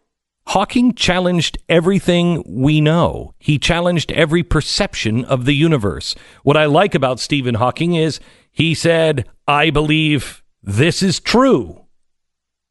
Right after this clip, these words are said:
and later would come out and be the first to say, "I was wrong." He challenged even the things that he fought so hard because he believed they were true. He fought everyone and said, "No, prove that it's wrong. I'm telling you, this theory is right."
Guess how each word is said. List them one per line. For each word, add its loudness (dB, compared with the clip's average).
and 4
later 4
would 0
come 0
out 0
and 0
be 0
the 2
first 0
to 2
say, 0
"I 0
was 0
wrong." 0
He 0
challenged 0
even 4
the 2
things -2
that -2
he 0
fought -2
so 0
hard 0
because 0
he 0
believed -2
they 2
were -2
true. 0
He 0
fought 0
everyone 0
and -4
said, -4
"No, 2
prove 2
that 0
it's -4
wrong. 2
I'm 0
telling 0
you, 2
this 0
theory 0
is 0
right." 2